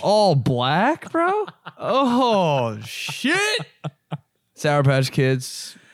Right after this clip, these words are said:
Speaker 2: And, you know, it's like, you still go back to the roots, you know? I go back to the original Skittles. You go back to the regular Reese's
Speaker 1: You've,
Speaker 2: Cup.
Speaker 1: you've always been
Speaker 2: You
Speaker 1: Skittles
Speaker 2: know?
Speaker 1: lord, bro.
Speaker 2: Yeah.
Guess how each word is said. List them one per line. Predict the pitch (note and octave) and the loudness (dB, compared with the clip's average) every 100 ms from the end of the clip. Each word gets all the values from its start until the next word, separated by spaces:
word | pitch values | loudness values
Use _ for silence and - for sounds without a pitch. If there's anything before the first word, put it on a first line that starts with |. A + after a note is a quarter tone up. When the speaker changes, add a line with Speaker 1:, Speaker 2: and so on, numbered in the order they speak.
| _ | _
Speaker 2:
And, | A3 | 0
you | A#3+ | 2
know, | A3+ | 2
it's | A3 A#3 | 0 2
like, | G3+ - - | 0 -2 -2
you | F#3+ | 0
still | - A#3 | 2 2
go | G3+ | 2
back | E3 D#3 D#3 | 2 2 0
to | E3 | 0
the | D3+ B2+ | 0 0
roots, | C3+ C#3+ C#3 - - | 2 2 2 -2 -4
you | C#3 | -4
know? | C3+ C3+ C3+ D3 | -2 -2 -4 -6
I | B2+ | -6
go | B2 | -2
back | B2+ B2 B2 | -2 -2 -2
to | B2 | -2
the | |
original | A#2+ A#2+ A2+ A#2 | 0 0 -2 -6
Skittles. | - - A2 G#2+ G#2 G2+ | -8 -10 -10 -10 -12 -12
You | G#2 | -10
go | A2+ A2 | -8 -6
back | G#2+ G#2+ G#2+ | -4 -6 -6
to | - | -8
the | A2 | -8
regular | G#2+ G#2+ G#2+ G#2+ G#2 | -4 -4 -4 -6 -6
Reese's | G2+ G#2+ - A2+ G#2 | -6 -8 -10 -12 -6
Speaker 1:
You've, | A#2 | -2
Speaker 2:
Cup. | G#2+ A2 A2 | 0 0 2
Speaker 1:
you've | C#3 A#2+ | 2 2
always | A#2+ A#2 A#2+ A2+ | -2 0 0 -2
been | A#2 | -4
Speaker 2:
You | |
Speaker 1:
Skittles | C3 B2 A#2 A#2 A2+ | -4 -4 -2 -2 -2
Speaker 2:
know? | A2+ A#2 | -2 -2
Speaker 1:
lord, | A#2 A2 F#2 | -2 -2 -4
bro. | - E2+ D#2+ | -4 -4 -4
Speaker 2:
Yeah. | G#2+ G#2+ | -4 -6